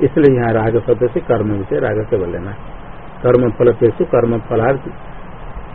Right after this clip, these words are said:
लुब्ध का अर्थ परद्रव्य से संजात तृष्णा, संजाता तृष्णा ऐसी पर द्रव्य में जिसकी तृष्णा हो, ये लुब्ध है।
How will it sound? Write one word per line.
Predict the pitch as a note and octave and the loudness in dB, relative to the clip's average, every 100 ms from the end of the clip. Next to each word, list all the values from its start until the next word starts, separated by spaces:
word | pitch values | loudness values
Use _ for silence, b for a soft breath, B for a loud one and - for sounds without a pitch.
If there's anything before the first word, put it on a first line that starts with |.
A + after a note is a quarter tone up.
| - - - - - | -16 -16 -16 -16 -6
लुब्ध | A2+ C3 C#3 B2+ C#3 | 4 6 6 2 2
का | D#3 | 4
अर्थ | C#3 C#3 | 2 0
परद्रव्य | B2+ B2 B2 A#2+ B2+ B2+ C#3 | 4 8 8 8 4 4 2
से | D#3 | 0
संजात | B2+ A#2 A2+ C3 C3 | 0 2 4 4 4
तृष्णा, | B2 A2 F#2+ A#2 A#2+ A2+ - - - - - - - - - - - - - | 0 -2 -6 -4 -4 -4 -10 -16 -16 -16 -16 -16 -14 -14 -14 -14 -14 -14 -8
संजाता | A#2+ A#2 A2+ B2+ B2+ D3 | 0 4 6 6 4 2
तृष्णा | D3+ C3 A2 C#3 B2 | 2 0 -2 -2 0
ऐसी | A2+ - C#3 | -2 -2 0
पर | G#2+ - B2 | 2 6 6
द्रव्य | A2+ A#2+ A#2+ | 6 4 4
में | B2 B2 | 0 0
जिसकी | A#2 - | -2 -4
तृष्णा | A#2 C3+ - B2 A2 G2 - - | -4 -2 -2 -4 -4 -4 -10 -6
हो, | A2+ | 2
ये | B2 A2 A2 - - - G#2 - - - | 4 4 2 0 0 -4 -6 -10 -12 -2
लुब्ध | A2 C3+ | 0 2
है। | C3+ | 2